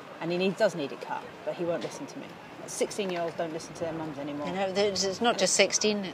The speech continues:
Speaker 2: it's twenty-six
Speaker 1: That's true.
Speaker 2: and
Speaker 1: That's true,
Speaker 2: thirty-six and
Speaker 1: because a twenty-two-year-old has got a beard, and that really needs to go. But he won't. And the more Mummy tells him to get rid of
Speaker 2: The
Speaker 1: it,
Speaker 2: more he's gonna
Speaker 1: the more
Speaker 2: keep
Speaker 1: it's
Speaker 2: it.
Speaker 1: gonna stay, isn't it? Mm.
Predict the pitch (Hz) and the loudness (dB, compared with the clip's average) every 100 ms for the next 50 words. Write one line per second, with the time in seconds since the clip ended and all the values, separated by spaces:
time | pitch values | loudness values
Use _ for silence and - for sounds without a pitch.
0 | - 175 - - - - 202 196 202 208 | 0 -2 -2 -6 -6 -2 2 2 2 2
1 | 185 175 170 175 - - - 220 214 208 | 2 0 -2 -4 -10 -10 8 10 12 8
2 | 208 214 - - 202 220 202 196 240 233 | 6 6 4 0 2 6 6 6 4 4
3 | 226 220 185 165 147 147 - - - - | 6 8 10 8 6 2 -4 -14 -16 -14
4 | - - - - 180 196 151 175 151 131 | -12 -12 -10 -4 0 4 4 6 2 2
5 | - - - - - - - 175 165 160 | -8 -12 -14 -12 -16 -12 -2 2 2 6
6 | 190 208 185 180 170 - - 180 151 - | 8 8 6 0 -6 -8 -4 -2 -2 -6
7 | - - - - - - 262 302 285 175 | -8 -8 -14 -14 -6 4 8 8 8 4
8 | - 233 226 254 294 277 262 220 - - | 0 4 8 12 12 12 10 0 -10 -2
9 | 226 262 269 254 247 208 180 - 190 214 | 4 6 6 6 6 6 2 -2 2 4
10 | 220 190 170 175 165 151 160 156 196 190 | 4 4 4 6 4 2 -2 -2 -4 -2
11 | 151 180 - 208 190 180 160 - - 180 | -2 -2 2 6 6 4 -6 -8 -8 -6